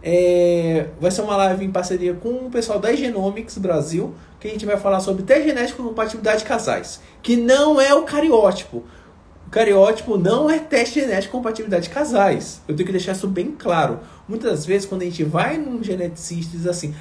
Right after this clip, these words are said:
"Ah, eu quero fazer teste de compatibilidade de casal", e ele sai com cariótipo, não é esse o exame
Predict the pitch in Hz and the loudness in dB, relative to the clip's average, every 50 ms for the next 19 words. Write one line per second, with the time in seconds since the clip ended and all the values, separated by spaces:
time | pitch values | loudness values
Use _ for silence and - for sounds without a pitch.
0 | - - 220 233 247 240 233 226 220 220 - 240 214 208 202 220 214 214 - 233 | -10 -4 -2 0 0 0 0 -2 -2 -2 -2 -4 -4 -2 -2 -2 -4 -4 -6 -8
1 | 220 214 208 214 214 220 214 208 214 220 208 208 - 175 151 147 151 - - - | -6 -4 -4 -4 -2 -2 -4 -2 -2 0 0 0 2 0 0 -2 -2 -4 -2 -2
2 | 185 190 190 190 190 - 185 185 190 185 165 - 151 147 147 160 180 233 233 - | 0 2 2 0 0 0 -2 -2 -2 -4 -4 -4 -2 0 2 4 4 4 2 0
3 | - - 160 165 202 247 349 381 403 415 392 311 202 214 302 - - - 349 359 | -6 -6 -4 -2 -2 -2 0 0 0 0 0 2 2 2 2 0 -2 -2 -2 -2
4 | 359 311 240 196 170 156 156 175 196 302 302 | -2 -2 -4 -4 -4 -4 -4 -4 -6 -6 -8